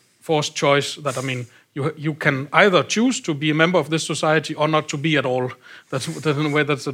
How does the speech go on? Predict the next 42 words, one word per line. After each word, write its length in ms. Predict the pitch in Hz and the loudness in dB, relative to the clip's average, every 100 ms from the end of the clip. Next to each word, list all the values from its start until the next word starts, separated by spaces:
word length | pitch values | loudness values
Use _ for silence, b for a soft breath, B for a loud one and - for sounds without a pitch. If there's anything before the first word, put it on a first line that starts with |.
| 135 | -8
choice 320 | - 143 143 | -4 -2 -2
we 80 | 131 | -4
have. 160 | 139 B B - | -6 B B -8
And 120 | 147 | 2
drive 260 | 156 196 180 | 6 8 6
is, 160 | 147 | 2
in 120 | 160 | 0
a 20 | 151 | 4
way, 180 | 165 | 4
I 40 | 156 | 4
think, 240 | 165 156 - - _ _ | 2 -4 -8 -20 _ _
one 180 | 165 165 | 0 4
way 80 | 156 | 4
of 80 | |
saying 240 | - 156 147 | 4 2 0
it, 100 | 123 | -2
maybe 220 | 131 131 | -6 -6
at 80 | 127 | -8
least, 160 | 131 | -8
could 140 | - 135 | -8 -4
be 100 | 151 | -2
the 120 | 143 | -2
result 380 | 135 - 165 170 | -2 4 4 4
of 140 | 131 | 0
this, 340 | 147 143 - - b b b b b b b - | 0 0 -4 -10 b b b b b b b -10
uh, 80 | 135 | -8
forced 340 | 117 147 139 - | 0 2 2 2
choice, 540 | 151 131 131 - - _ | 2 2 0 -6 -8 _
that, 280 | 151 135 - | -4 -4 2
that 160 | 160 151 | 4 6
there's 220 | 160 175 | 6 6
something 440 | - 175 175 147 | 6 6 6 4
then 240 | 151 151 151 | 4 4 4
that, 280 | 143 120 - _ _ _ _ _ _ _ _ _ _ _ _ _ _ _ _ _ _ _ _ _ _ - 165 _ _ - - - | 2 2 -6 _ _ _ _ _ _ _ _ _ _ _ _ _ _ _ _ _ _ _ _ _ _ -20 -20 _ _ -20 -16 -2
an 160 | - 185 | 2 4
Unbehagen, 720 | 214 214 208 147 135 139 110 135 - | 8 8 8 8 6 4 -2 0 0
<laughs> 60 | |
exactly, 480 | 156 - 139 147 131 127 | 0 4 4 2 -2 2
that, 280 | 160 156 165 | 2 2 2
that 120 | 160 | 0
remains, 680 | 143 165 170 190 196 175 - | 4 4 6 6 4 2 0
that 240 | 147 123 | -4 -4